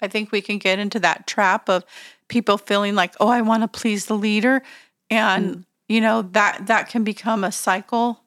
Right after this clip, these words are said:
Speaker 1: that is a dangerous cycle. And then we want to, um, not, I think, not overpraise people or make a b-,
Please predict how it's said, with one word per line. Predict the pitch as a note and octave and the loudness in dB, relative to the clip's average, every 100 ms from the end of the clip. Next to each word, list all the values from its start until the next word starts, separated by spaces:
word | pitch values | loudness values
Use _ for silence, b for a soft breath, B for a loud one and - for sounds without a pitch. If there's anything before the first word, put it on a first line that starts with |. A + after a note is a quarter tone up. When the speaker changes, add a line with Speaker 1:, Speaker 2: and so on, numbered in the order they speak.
| _ | _
Speaker 1:
that | G3+ F#3+ | -2 0
is | F#3 G3 - _ - | -4 -6 -14 _ -2
a | F#3 | -2
dangerous | F#3+ G3 G#3+ G3+ G#3+ - | -2 -4 -4 -4 -4 -2
cycle. | F#3+ F3 - A#3+ B3+ - _ _ _ _ - | -2 -2 -2 -4 -4 -8 _ _ _ _ 0
And | G#3 G#3+ | 0 2
then | G3+ G#3 | 0 0
we | A3 | 0
want | G#3+ G3+ G#3+ - | 2 2 0 -6
to, | - A3+ A3+ A3+ - | -6 -2 -2 -4 -4
um, | - A3+ G#3+ G#3+ G3+ F#3+ _ - | -2 -2 -2 -2 -4 -8 _ -4
not, | G#3+ A3 A#3+ - - - _ _ | 2 2 2 -2 -12 -14 _ _
I | G#3 A#3 | -2 -2
think, | - F#4+ - | -4 -8 -2
not | A#3+ G#3+ A3 - | 2 4 2 0
overpraise | G#3 A#3+ D#4+ C#4 - F#3+ G#3 G#3 | 0 2 0 -2 -2 -2 -2 -6
people | - A3+ G3+ - G#3 G#3+ b b b - | -6 -4 -4 0 0 0 b b b -2
or | G3+ | 0
make | A3 G#3+ G#3+ | 4 2 2
a | G#3+ | -4
b-, | F#3 E3+ | -4 -10